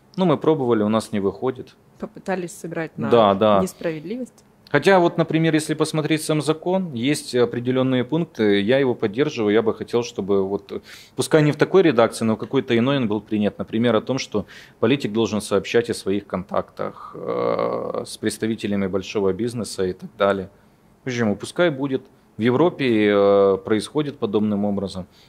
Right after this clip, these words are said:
Speaker 1: В С Ш А есть все журналы, и можно посмотреть, с кем президент Соединённых Штатов проводит встречи, с кем переговоры телефонные и тому подобные вещи.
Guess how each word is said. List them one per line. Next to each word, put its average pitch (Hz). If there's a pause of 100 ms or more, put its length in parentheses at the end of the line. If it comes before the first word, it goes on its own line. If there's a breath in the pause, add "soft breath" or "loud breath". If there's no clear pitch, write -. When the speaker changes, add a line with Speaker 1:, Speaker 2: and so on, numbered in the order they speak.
(100)
Speaker 1:
В -
С 135
Ш -
А 180
есть 113
все 135
журналы, 113
и 104
можно 110
посмотреть, 117 (240 loud breath)
с -
кем 123
президент 107
Соединённых 104
Штатов 139
проводит 104
встречи, 131
с 98
кем 104
переговоры 104
телефонные 101
и -
тому 98
подобные 98
вещи. 98